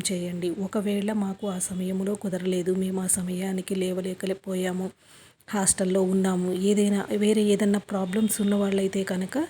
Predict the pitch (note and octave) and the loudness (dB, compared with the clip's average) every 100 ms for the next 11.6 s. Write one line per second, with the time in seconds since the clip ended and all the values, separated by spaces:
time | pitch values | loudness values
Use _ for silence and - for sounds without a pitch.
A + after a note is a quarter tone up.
0 | - - - _ - G#3 G3+ A3+ A3+ G#3+ | -6 -20 -20 _ 0 2 4 4 4 2
1 | G3+ G3+ G#3+ - G3+ F#3+ G3+ F#3 F3+ F3 | 2 0 0 0 0 2 2 2 2 2
2 | F3 - F#3 G3+ G3+ A3 A3+ G3+ G3+ A#3+ | -2 -4 -2 0 0 2 0 2 0 2
3 | F#3+ F#3+ G3+ G#3+ G3+ G3 F#3+ F#3+ F#3+ - | 2 2 0 0 2 2 2 2 0 0
4 | F#3+ F#3 F3+ G#3 G#3 G3 F#3+ F#3+ A#3 G3 | -2 -2 -2 0 0 0 0 0 0 0
5 | F#3 G#3 G3+ F#3 G3 A3 G#3+ G3+ F#3+ F#3+ | -2 -4 -2 -2 0 0 2 2 0 -2
6 | F3 F#3 F#3 G3 F#3 F#3 F#3 F#3 - F#3+ | -4 -4 -2 0 -2 -2 -4 -4 0 0
7 | F#3+ F#3 G#3 G3+ F#3 F#3 G3 G3 F#3 F#3 | 0 0 -2 0 -2 -2 -2 0 0 0
8 | F#3 G3 F#3 F3 G#3 G#3 G#3+ G3 F#3+ F#3 | 0 0 -2 -2 -2 0 0 0 2 2
9 | F#3+ F#3+ F3+ A3+ B3+ G#3 F#3+ F#3+ G#3 F#3+ | 0 0 -2 -2 -2 0 0 0 0 0
10 | F3+ F3 G#3+ F#3+ - A3 A3 G3 G3 F3 | 0 0 0 0 0 0 2 2 2 0
11 | - F3+ F3+ F3+ F3 | -2 -4 -4 -4 -6